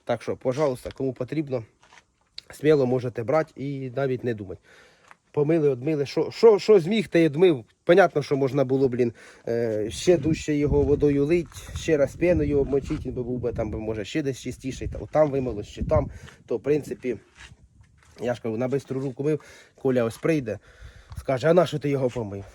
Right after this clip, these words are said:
Та Бог я знаю, на що я помив, я й сам оце думаю, на що ж я його помив. Ну, мені було цікаво просто протестувати піну, всі ж рекомендують, всі ж говорять, що бомба, ну, думаю, спробуємо, чи дійсно бомба, чи ні. Так що все, відос завершую, не забувайте, пишіть поздоровлення Колі,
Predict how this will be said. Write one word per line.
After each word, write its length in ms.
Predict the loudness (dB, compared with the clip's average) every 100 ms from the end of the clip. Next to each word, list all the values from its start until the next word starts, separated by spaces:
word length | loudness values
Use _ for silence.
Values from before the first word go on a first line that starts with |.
| -6
Та 100 | -6
Бог 220 | -4 -8
я 80 | -8
знаю, 180 | -10
на 60 | -12
що 120 | -8
я 80 | -8
помив, 240 | -8 -6
я 60 | -4
й 60 | -4
сам 220 | -4 -6
оце 160 | -6
думаю, 260 | -8 -6 -6
на 120 | -8
що 140 | -10 -12
ж 120 | -10
я 60 |
його 180 | -8 -8
помив. 260 | -10 -8 -4
Ну, 140 | -6
мені 260 | -4 0 0
було 200 | 2 0
цікаво 360 | 0 -4 -4 -4
просто 300 | -10 -14 -12
протестувати 560 | -10 -10 -12 -10 -10 -6
піну, 240 | -6 -6 -8 -20 -20 _
всі 180 | -10 -8
ж 80 | -4
рекомендують, 600 | -4 -2 -2 0 -2 -4
всі 140 | -6
ж 60 | -6
говорять, 340 | -4 -4 -4
що 140 | -6 -4
бомба, 400 | -2 -2 -2 -10 -16 -10
ну, 120 | -8
думаю, 320 | -6 -6 -6 -8 -18
спробуємо, 580 | -8 2 2 2 -2 -6 -12 -20 -20 -20 -20 -20 -20 -20 -14
чи 160 | -6 -4
дійсно 360 | -4 -4 -4
бомба, 340 | -2 -2 -4 -6
чи 160 | -4
ні. 160 | -4 -4 -10 -2
Так 180 | -2 0
що 100 | -6
все, 320 | -2 -4 -4
відос 260 | -4 -2 0
завершую, 460 | 2 2 0 -2
не 80 | -6
забувайте, 460 | -4 -4 -4 -4 -8
пишіть 320 | -10 -8 -8
поздоровлення 540 | -8 -4 -2 -2 -4 -4
Колі, 180 | -2 -4